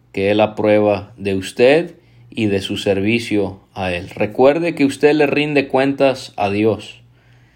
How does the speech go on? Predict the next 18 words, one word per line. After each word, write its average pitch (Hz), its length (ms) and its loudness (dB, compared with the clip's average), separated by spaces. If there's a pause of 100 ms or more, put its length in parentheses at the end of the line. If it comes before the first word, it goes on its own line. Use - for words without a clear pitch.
(360)
Recuerde 156 600 0
que 156 100 4
es 143 140 0
Cristo 156 500 0
el 107 120 0
que 110 100 0
le 104 140 2
va 113 180 4
a 123 100 0
pedir 107 320 0
cuentas. 98 680 -6
Él, 139 340 2
Él 143 200 2
es 170 220 2
el 135 140 -2
que 123 120 0
le 107 120 2
va 123 360 2